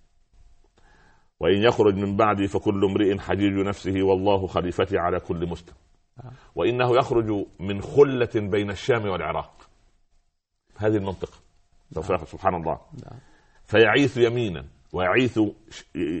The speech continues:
Speaker 1: شمالا، يا عباد الله اثبتوا.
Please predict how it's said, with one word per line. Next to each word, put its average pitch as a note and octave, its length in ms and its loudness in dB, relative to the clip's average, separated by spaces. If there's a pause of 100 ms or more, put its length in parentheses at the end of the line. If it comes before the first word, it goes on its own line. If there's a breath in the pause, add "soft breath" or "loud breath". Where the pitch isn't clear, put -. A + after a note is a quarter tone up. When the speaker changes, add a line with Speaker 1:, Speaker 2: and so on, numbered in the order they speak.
Speaker 1:
شمالا، C3 560 2 (300 soft breath)
يا G#2 120 4
عباد G#2 400 2
الله F#2+ 300 0
اثبتوا. E2 360 -10